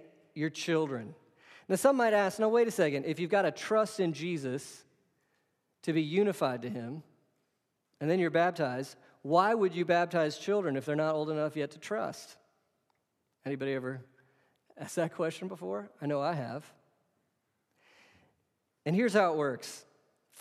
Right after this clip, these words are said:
You remember I told you the, the real quick story of Scripture? Who was that first guy that God called? Said, "I'm gonna bless you, and in you I'm gonna bless everybody else." Abraham, right? And remember, the sign that God gave Abraham was circumcision.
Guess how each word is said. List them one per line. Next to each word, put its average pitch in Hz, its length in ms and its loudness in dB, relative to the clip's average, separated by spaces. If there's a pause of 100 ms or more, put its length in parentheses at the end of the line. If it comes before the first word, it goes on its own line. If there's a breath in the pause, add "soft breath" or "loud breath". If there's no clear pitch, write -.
(380 soft breath)
You 196 80 6
remember 220 160 6
I 185 80 4
told 202 260 2
you 175 60 4
the, 143 140 0
the 151 260 -4
real 180 260 4
quick 185 260 0
story 175 320 2
of 139 80 -2
Scripture? 180 320 -2
Who 214 120 0
was 196 120 0
that 160 160 2
first 180 280 -2
guy 151 240 2
that 156 100 -2
God 139 300 -2
called? 147 500 -2 (640)
Said, 143 140 -6
"I'm 139 80 0
gonna 139 120 0
bless 147 360 0
you, 156 100 0
and 139 100 0
in 135 60 0
you 143 140 0
I'm 135 80 -2
gonna 131 120 -2
bless 131 360 -4
everybody 135 340 -4
else." 143 400 -6 (640 soft breath)
Abraham, 165 520 4
right? 175 300 2 (600 loud breath)
And 180 120 6
remember, 240 220 6
the 196 120 2
sign 233 340 4
that 196 120 2
God 208 240 6
gave 190 180 4
Abraham 202 400 4
was 170 120 0
circumcision. 185 800 0